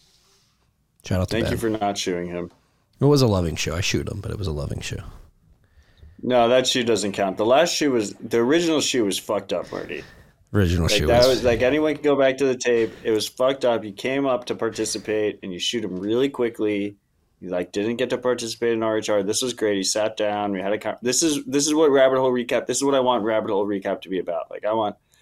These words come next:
Speaker 2: I want people to, like, come on on the fly at Bitcoin Park. I want people to come on on the fly at Bitcoin Commons, like, strengthen that Austin, Nashville connection, and, and, and not shoo our, our friends and the people building on Bitcoin when they,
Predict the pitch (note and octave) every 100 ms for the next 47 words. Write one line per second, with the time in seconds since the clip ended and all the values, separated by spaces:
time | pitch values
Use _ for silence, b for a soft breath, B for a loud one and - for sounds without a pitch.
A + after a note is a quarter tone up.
0 | b b b - A2+ G2+ C3+ C3 C3 A#2
1 | B2+ B2 B2 A#2+ B2 A#2+ A#2+ D#2+ G#2+ A2
2 | - A#2 A2+ A2 G#2+ G2+ A2 G2 D3 C3+
3 | B2+ A2+ A2 A#2+ A2 A2 - A#2 A2 A2
4 | G2+ - A2 G#2+ G#2 G2+ - - G2 A2
5 | G2+ G2+ G2 A#2+ A#2+ A#2+ A#2 A2 - E2
6 | - _ _ - - B2 A#2+ B2 A#2 A2
7 | F#2 G#2+ G#2 - G#2+ G#2+ G#2 G2 G#2 G2
8 | G2+ G2 - F#2 F2+ E2+ _ _ _ _
9 | _ _ _ _ F#2+ F2+ F2+ - G2+ F#2
10 | F2 - G2+ G2 G#2 A2 G#2+ - - B2
11 | A2 G2+ F#2 F2+ G2 G2 - - A2 G#2+
12 | F#2+ F#2 - - G2 F#2 G#2+ F#2+ F#2 G2+
13 | G2 G2+ G2 F2+ F2 G2+ F#2+ F#2+ F2+ F2
14 | - G2 F#2+ F2+ F2+ F2+